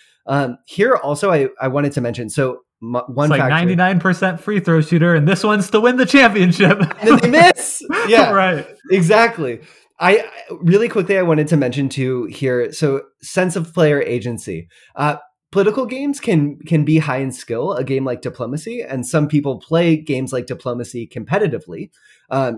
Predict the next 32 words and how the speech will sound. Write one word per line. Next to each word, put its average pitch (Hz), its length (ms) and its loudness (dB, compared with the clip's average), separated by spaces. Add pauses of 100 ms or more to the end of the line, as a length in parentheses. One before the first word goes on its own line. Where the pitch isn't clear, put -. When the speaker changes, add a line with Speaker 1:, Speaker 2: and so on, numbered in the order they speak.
Speaker 1:
and 143 100 0
that's 147 160 0
great. 139 300 -4 (120)
Humans 143 440 0
will 135 100 -2
play 131 220 -4
<laughs> 127 100 4
many 165 140 4
things 135 320 -6
competitively, 117 640 -6
and 135 100 -4
I'm 123 120 -6
sure 127 160 -6
there's 117 200 -6
great 127 280 -4
fun 123 200 -4
to 135 60 -6
be 131 120 -8
had 117 220 -8
in 110 100 -10
playing 120 260 -10
Diplomacy 190 640 -10 (320)
competitively, 226 640 -4
but 185 200 -4
political 202 360 -2
games 170 380 -2 (100)
don't 160 300 0
usually 151 380 2
make 135 260 -4
good 127 180 -8
competitive 165 540 -2
games 120 400 -6